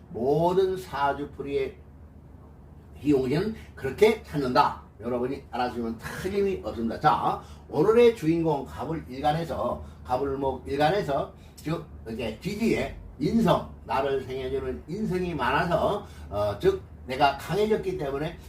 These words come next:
이것을 우리는 종강격, 또 인수가 나를 강하게 했다 해서 종인격이라 이렇게 말을 합니다. 자, 그래서 갑을목 일간이 종인격으로 이루어진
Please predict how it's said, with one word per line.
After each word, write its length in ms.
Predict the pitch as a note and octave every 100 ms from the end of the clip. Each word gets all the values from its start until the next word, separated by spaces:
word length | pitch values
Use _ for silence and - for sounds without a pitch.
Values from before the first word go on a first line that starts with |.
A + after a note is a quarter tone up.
| -
이것을 260 | B2 C3 B2
우리는 400 | B2 C3+ B2 A2+
종강격, 800 | G2+ B2 D3 D#3+ E3 D#3 -
또 220 | C#3+ B2+ -
인수가 440 | F3+ F#3 E3 D#3+
나를 280 | C#3+ C#3 C#3+
강하게 320 | - C#3 C3+
했다 200 | C#3 -
해서 160 | C3 F#3 F#3+ - -
종인격이라 960 | - A#2+ C#3+ D3+ C#3+ C3+ D#3+ B3+ - -
이렇게 380 | A#2 C3+ A3 - - -
말을 360 | G#2+ A2+ A#2
합니다. 320 | A#2+ A#2+ - -
자, 180 | D#3 D3
그래서 400 | G3 F#3 G#3+ - -
갑을목 880 | - C3 D#3 E3+ F#3 F#3 F#3+ F#3+ - D#3+
일간이 560 | C#3 C#3 F3+ B2 - - -
종인격으로 920 | - A#2+ D3 E3+ D#3+ F3 E3+ E3+ D#3 -
이루어진 680 | G#3+ A#3 F#3+ B2+ D3+ D3+